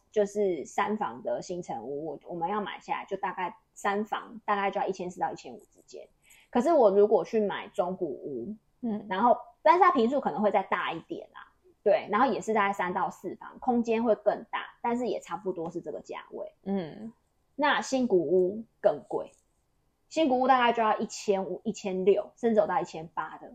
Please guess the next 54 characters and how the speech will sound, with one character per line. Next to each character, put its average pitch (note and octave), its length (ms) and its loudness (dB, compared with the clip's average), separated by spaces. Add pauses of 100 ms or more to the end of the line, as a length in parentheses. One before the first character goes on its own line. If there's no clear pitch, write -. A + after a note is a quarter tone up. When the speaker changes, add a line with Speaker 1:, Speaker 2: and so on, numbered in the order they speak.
(120)
Speaker 1:
然 G3 120 2
后 G3+ 80 0
一 G3+ 40 4
样 A3 140 2
是 G#3 120 -2
三 E3+ 240 -8
房， - 180 -14
空 F3+ 180 -6
间 E3+ 120 -6
差 - 180 -16
不 C#3+ 80 -18
多。 - 320 -18
Speaker 2:
嗯。 F3+ 360 -2
Speaker 1:
对， A3 260 4
所 F#4 100 6
以 G4 40 8
我 E4+ 60 4
说 G4 80 10
很 C4 220 4
特 C#4+ 240 6
别 E3 200 0
的 F3+ 40 -6
是， A#3 220 -2 (240)
新 G4 240 4
古 C4+ 80 6
屋 C#4+ 100 10
的 A3 60 8
价 C4 280 4
钱 - 240 -6 (380)
竟 C#4+ 160 -4
然 G3 140 2
比 E3+ 140 -6
预 G3+ 80 2
售 F#3+ 200 2
屋 E3+ 220 -4
高。 - 320 -6 (100)
Speaker 2:
嗯。 A3+ 320 -2
Speaker 1:
所 E4+ 100 6
以 F4 40 10
那 F4 240 4 (240)
优 D#4 180 8
先 D4+ 260 -2
被 C#4+ 160 4
删 A3+ 280 0
掉 G#3+ 180 2
的 G3 60 2
一 G3+ 40 2
定 F#3 60 0
就 F#3+ 80 -2
是 G3+ 80 -2
新 F#3 200 -6
古 E3+ 80 -4
屋 B2+ 300 -8
嘛， F#2+ 80 -10